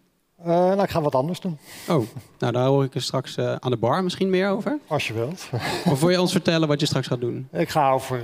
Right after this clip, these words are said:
Speaker 1: eh, een paar weken, dan, dan gaat onze columnist Bert Wagendorp een tijdje ertussenuit en die ga ik vervangen.
Speaker 2: Ah, dus je krijgt
Speaker 1: Oh.
Speaker 2: een, een, een
Speaker 1: Wordt een
Speaker 2: ondagelijkse
Speaker 1: columnist.
Speaker 2: column of een dagelijkse
Speaker 1: Eh,
Speaker 2: column?
Speaker 1: om de dag,
Speaker 2: Oké.
Speaker 1: afwisselend. Ja.
Speaker 2: Heel goed.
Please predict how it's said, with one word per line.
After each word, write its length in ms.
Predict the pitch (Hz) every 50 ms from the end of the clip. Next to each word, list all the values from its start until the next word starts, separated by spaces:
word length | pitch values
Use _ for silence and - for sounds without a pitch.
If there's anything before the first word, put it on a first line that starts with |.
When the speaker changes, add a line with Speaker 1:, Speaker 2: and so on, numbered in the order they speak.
| 117 117
Speaker 1:
eh, 680 | 123 123 120 117 117 117 117 117 113 113 113 120 127 135
een 60 | 147 -
paar 220 | - 165 156 151
weken, 400 | 143 143 139 - - 147 139 135
dan, 220 | 135 135 147 147
dan 180 | 143 143 143 143
gaat 200 | - 139 147 -
onze 220 | 147 139 131 143
columnist 480 | 139 - 147 143 143 143 147 143 123 - 127
Bert 180 | 113 131 131 -
Wagendorp 720 | 127 131 151 160 - 160 151 139 135 131 131 - - - - - _ -
een 100 | 160 135
tijdje 320 | 117 - 131 127 110 - 143
ertussenuit 600 | 127 - - 120 107 - 120 110 104 101 104 -
en 40 | 131
die 100 | 123 107
ga 160 | - 120 110
ik 100 | 101 -
vervangen. 420 | - 107 - - 101 85 98 117 - - - - - - - - - - - - - - _
Speaker 2:
Ah, 220 | - 156 156 139 - - - - -
dus 120 | - 135
je 60 | 110 -
krijgt 180 | - 123 120
Speaker 1:
Oh. 60 | 131
Speaker 2:
een, 180 | 127 120 117 113
een, 200 | - 127 120 113 117
een 280 | - 120 120 117 113 104 _ - - - -
Speaker 1:
Wordt 180 | 160 156 151 180
een 100 | 190 185
Speaker 2:
ondagelijkse 500 | 175 160 160 160 156 - 160 - - 175
Speaker 1:
columnist. 40 |
Speaker 2:
column 260 | - 180 185 214 220 -
of 160 | 165 151 -
een 60 | 147
dagelijkse 400 | 127 131 170 170 175 170 170 170
Speaker 1:
Eh, 60 | 180
Speaker 2:
column? 200 | 165 196 185 170
Speaker 1:
om 40 | 156
de 40 | 139 110
dag, 260 | 104 101 - - - - - - - - - _ _ _
Speaker 2:
Oké. 80 | -
Speaker 1:
afwisselend. 560 | 127 107 - 117 104 190 - 101 92 92 - - - - - - - - _ _ _
Ja. 120 | - 170 - - - - - -
Speaker 2:
Heel 120 | - 156
goed. 340 | - - 247 311 330 - -